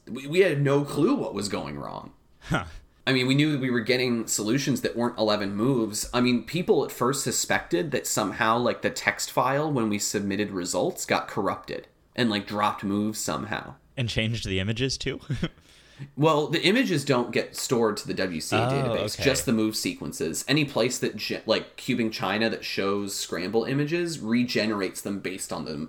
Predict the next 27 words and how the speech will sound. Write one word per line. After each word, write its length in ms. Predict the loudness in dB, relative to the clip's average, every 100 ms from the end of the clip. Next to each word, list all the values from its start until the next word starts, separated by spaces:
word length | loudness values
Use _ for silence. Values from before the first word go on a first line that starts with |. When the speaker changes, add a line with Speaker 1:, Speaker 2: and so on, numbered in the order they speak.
| -8
Speaker 1:
the 100 | -8
scramble. 340 | -4 -4 -2 -2
Speaker 2:
Okay, 280 | -2 -8 -10 _ -12
okay. 220 | -12 -12 -20 _ -12
Speaker 1:
So, 760 | 0 2 4 2 2 -2 -6 -16 -14 -8
kind 260 | 0 2
of 100 | 2
weird. 440 | 0 0 0 -2 -12 _ -4
Um, 580 | -2 0 -2 -6 -10 -14 2
I 80 | 4
know 140 | 4
there's 140 | 2 2
been 160 | 2 2
issues, 440 | -2 0 0 0
too, 420 | -2 0 2 0
'cause, 220 | 0 0
like, 140 | 0 0
people 260 | 0 0
suspected 520 | 0 -2 0 0 -2 -2
text 320 | -4 -2 -4
issues, 320 | 0 0 0
'cause 160 | 0 0
I 80 |
think 240 | 2 0 0
there 120 | 0
was 160 | 0 -2
one, 600 | -2 0 2 2 0